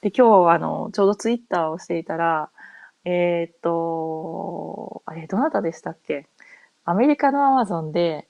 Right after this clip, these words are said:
えーっと、えー、ランカスターが十四ドル八十セントぐらいにまで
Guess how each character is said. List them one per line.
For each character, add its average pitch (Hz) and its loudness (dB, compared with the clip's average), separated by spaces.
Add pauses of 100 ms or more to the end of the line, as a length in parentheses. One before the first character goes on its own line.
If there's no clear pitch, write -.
(100)
え 160 -2
ー - -20
っ - -20
と、 - -8 (1300)
え 160 -8
ー、 - -10
ラ 208 4
ン 254 -2
カ 269 0
ス - -16
タ 170 -4
ー 143 -8
が 147 -8 (680)
十 254 4
四 294 4
ド 190 2
ル 156 -2
八 180 -4
十 226 0
セ 226 0
ン 220 -2
ト 208 0
ぐ 202 -2
ら 180 -2
い 156 -6
に 151 -12
ま 147 -8
で - -6